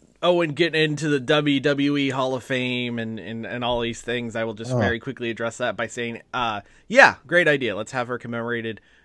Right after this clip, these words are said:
Speaker 1: uh, have him commemorated by the people who legit murdered him. So, yeah.
Speaker 2: Yeah.
Speaker 1: Awesome. Fantastic. Um,
Speaker 2: And what the fuck is the W W E Hall of Fame? It's nothing.
Speaker 1: Yeah,
Speaker 2: It's,
Speaker 1: it's,
Speaker 2: it's,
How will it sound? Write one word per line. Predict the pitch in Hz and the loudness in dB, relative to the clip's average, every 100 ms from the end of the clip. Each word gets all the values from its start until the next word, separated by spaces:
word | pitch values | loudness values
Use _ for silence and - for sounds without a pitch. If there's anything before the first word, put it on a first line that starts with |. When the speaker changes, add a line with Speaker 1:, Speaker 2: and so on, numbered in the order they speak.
| _ | _
Speaker 1:
uh, | 123 110 | -8 -6
have | 135 127 | -4 -6
him | - 131 123 113 - | -4 -6 -6 -12 -20
commemorated | - 127 120 120 117 107 | -14 -10 -6 -4 -4 -4
by | 110 110 104 - _ 131 | -2 -2 -4 -10 _ -6
the | 143 | -4
people | 165 180 165 | -4 -4 -2
who | 135 143 107 - - | 2 2 0 -12 -2
legit | 156 135 131 113 | 2 2 2 0
murdered | 127 131 107 | -2 -2 -2
him. | 107 95 90 | -6 -12 -14
So, | - 135 113 - _ _ | -4 -2 -2 -4 _ _
yeah. | 131 104 | -8 -8
Speaker 2:
Yeah. | 117 165 185 101 | 0 4 6 6
Speaker 1:
Awesome. | 180 - 104 - _ _ | 4 2 -8 -12 _ _
Fantastic. | - 151 143 147 - 104 - | -6 -6 -4 -6 -6 -14 -4
Um, | 160 156 | 0 6
Speaker 2:
And | 214 | 8
what | 233 269 | 8 8
the | 247 | 6
fuck | 262 247 | 4 4
is | 226 | 2
the | 214 | 6
W | 208 208 | 6 8
W | 202 202 | 10 10
E | 202 | 8
Hall | 180 185 | 8 6
of | 160 | 6
Fame? | 180 110 | 4 4
It's | 98 | 0
nothing. | 156 160 - 92 90 - | 2 2 2 0 -4 0
Speaker 1:
Yeah, | 220 160 - | 4 4 2
Speaker 2:
It's, | 165 | 4
Speaker 1:
it's, | 151 | 4
Speaker 2:
it's, | - | 6